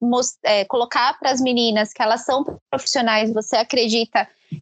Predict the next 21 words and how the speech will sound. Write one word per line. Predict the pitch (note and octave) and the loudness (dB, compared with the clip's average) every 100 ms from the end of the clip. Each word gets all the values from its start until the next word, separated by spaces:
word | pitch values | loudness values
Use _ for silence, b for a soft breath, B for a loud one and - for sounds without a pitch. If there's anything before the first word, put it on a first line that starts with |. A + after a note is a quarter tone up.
| - | -2
que | |
ela | G#3+ A3 | 0 0
pode | A3+ A3+ A3+ | 0 -2 -2
trazer | B3 A3+ | -2 2
resultado | A3+ A3+ A#3 B3 G#3 G#3+ | 2 2 0 2 2 2
de | G#3+ | 0
médio | G#3+ A3 A#3 | 0 2 2
a | |
longo | A3 A3 G#3+ | 2 0 -2
prazo. | - G#3 G3 A3 F4 - _ _ _ _ _ _ _ _ _ - | -2 0 2 2 -2 -6 _ _ _ _ _ _ _ _ _ -4
Não | A#3 | 0
adianta | A#3 A#3+ B3+ C4+ | 2 2 0 2
você | C#4 C#4 C4+ | 0 2 0
trazer | C4 C4 C4+ | 2 0 2
as | B3 C4 | 2 2
melhores | B3 A3 G#3+ G#3+ B3+ D#4+ - B B - | 0 2 2 2 2 -2 -6 B B -6
se | C4+ | 0
você | A#3 B3+ - C4 A#3 A#3 A3+ A3+ - | 2 0 0 2 4 4 4 2 0
não | B3 B3 C4+ C4 | 0 2 0 2
dá | B3 A3+ G#3+ - | 2 2 0 0
uma | A#3+ A3+ | -2 -2